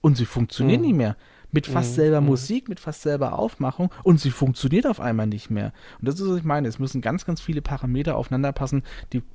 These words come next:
Speaker 1: Puzzleteile müssen zusammengefügt werden, damit's ein großes, gutes, tolles Bild gibt.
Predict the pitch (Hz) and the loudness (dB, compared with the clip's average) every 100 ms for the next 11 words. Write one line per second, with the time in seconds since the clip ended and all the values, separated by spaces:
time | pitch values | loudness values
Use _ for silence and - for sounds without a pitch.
0 | - 165 160 143 147 139 135 139 135 123 | -4 -2 -2 -2 -2 0 -2 -2 -4 -2
1 | 127 151 147 - 151 - 139 135 139 - | 0 2 0 -4 -10 -6 -4 -2 -2 -6
2 | - - - 123 131 - 123 123 147 156 | -20 -8 -2 0 0 -6 -6 2 2 2
3 | 160 - - - _ _ _ _ _ _ | -4 -8 -16 -20 _ _ _ _ _ _
4 | _ 147 160 156 - - 127 131 - 123 | _ 2 4 2 -6 -2 0 0 -4 -2
5 | 117 - 110 - | -2 -4 -10 -10